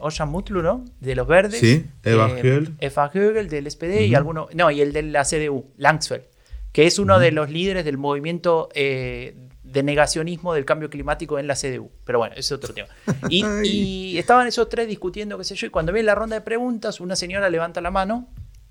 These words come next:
Speaker 1: a un costado
Speaker 2: Sí.
Speaker 1: en el público a ver qué va a preguntar y dice, "Yo soy la candidata directa del Partido Marxista-Leninista de Alemania y no me invitaron a formar parte de, eh, silencio,
Speaker 2: Claro.
Speaker 1: eh, eh, váyase, váyase". Y, y terminó ahí, ¿no? Y me,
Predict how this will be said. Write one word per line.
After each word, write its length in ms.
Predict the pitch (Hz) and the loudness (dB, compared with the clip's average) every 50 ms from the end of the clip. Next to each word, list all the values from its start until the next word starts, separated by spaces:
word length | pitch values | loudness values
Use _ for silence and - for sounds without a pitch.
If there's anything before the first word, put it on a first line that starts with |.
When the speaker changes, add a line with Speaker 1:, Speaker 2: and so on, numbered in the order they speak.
| - - - | -18 -10 -4
Speaker 1:
a 80 | - 127 | -2 -2
un 80 | 135 135 | 0 0
costado 320 | 139 131 - 180 175 165 | -2 2 6 8 8 8
Speaker 2:
Sí. 60 | 151 | 6
Speaker 1:
en 40 | 135 | 4
el 80 | 131 131 | 0 -2
público 460 | 180 190 190 190 185 208 226 233 - - _ _ _ _ _ _ - | -2 -4 -4 -4 -2 -2 -2 -2 -4 -16 _ _ _ _ _ _ 2
a 100 | 139 139 | 2 2
ver 120 | 156 160 | 4 2
qué 80 | 160 170 | 2 0
va 80 | 165 | 0
a 60 | 165 160 | 0 0
preguntar 420 | 160 156 156 151 139 - 196 180 | -2 -4 -4 -2 0 0 0 0
y 60 | 170 | -2
dice, 280 | 160 160 156 - 151 147 139 | -8 -8 -8 -8 -8 -6 -6
"Yo 200 | - - 269 285 | -6 -6 -6 -6
soy 340 | - - 220 233 226 208 190 | -4 -2 -2 0 0 0 -2
la 260 | 170 147 151 151 147 | -4 -2 0 0 0
candidata 600 | - 160 151 151 147 143 151 180 196 165 - 160 | 0 -4 -6 -6 -6 -4 -2 -2 -2 -2 -2 -4
directa 640 | 151 143 143 147 180 180 180 _ - 156 151 151 151 - _ _ _ _ _ _ | -2 -2 -2 -4 -4 -6 -8 _ -2 0 0 0 0 -4 _ _ _ _ _ _
del 240 | - 135 139 139 135 | -2 0 0 0 2
Partido 500 | 139 139 135 135 - - 180 180 170 151 139 135 131 131 - 165 160 - - 139 131 131 | 2 2 2 2 0 -4 -4 -2 -2 -2 -2 -4 -4 -4 -6 -6 -4 -2 0 0 0 0
Marxista-Leninista 800 | 120 123 143 170 185 185 175 170 - - - 147 135 131 131 - | -4 -6 -6 -6 -4 -6 -6 -8 -8 -2 0 2 2 2 -2 -6
de 160 | 139 131 139 | -6 -4 -2
Alemania 640 | 131 135 135 156 196 214 202 185 180 180 175 170 - | -2 0 0 2 2 2 2 0 -4 -6 -6 -8 -10
y 120 | - 143 143 | -10 -4 0
no 140 | 165 180 | 2 2
me 100 | 180 170 | 2 2
invitaron 500 | 156 139 127 131 127 - 180 180 160 143 | -2 -4 -6 -2 2 4 4 6 6 4
a 160 | 131 120 123 - | 0 -2 -4 -8
formar 500 | - - 156 156 139 156 156 165 156 160 - | -12 -6 -2 -2 0 2 2 2 2 2 2
parte 320 | 165 156 156 151 - 147 | 2 2 2 0 -2 -4
de, 160 | 131 127 123 127 165 196 196 196 190 190 190 196 196 208 202 208 208 | -4 -4 -2 -2 2 4 4 4 4 2 0 -4 -6 -8 -8 -8 -8
eh, 40 | 196 | -8
silencio, 420 | - - 196 190 190 190 185 196 180 | -8 -8 -6 -6 -4 -4 -2 0 0
Speaker 2:
Claro. 160 | 180 180 180 180 180 180 | 0 -2 -4 -6 -6 -6
Speaker 1:
eh, 100 | 180 180 | -8 -6
eh, 40 | 170 | -6
váyase, 360 | 170 185 170 - 170 - 175 170 | -6 -6 -6 -6 -6 -8 -6 -6
váyase". 300 | 165 160 165 156 - 131 - - | -6 -8 -6 -4 -2 -2 -2 -4
Y, 120 | - 117 107 _ _ _ _ _ - - 113 - 110 | -6 -14 -18 _ _ _ _ _ -10 -8 -6 -2 2
y 40 | |
terminó 300 | 117 131 123 123 123 123 127 | 2 2 2 2 2 4 4
ahí, 160 | 131 127 117 | 2 2 0
¿no? 140 | 113 123 147 | -4 -6 -6
Y 40 | 147 | -6
me, 100 | 131 | -8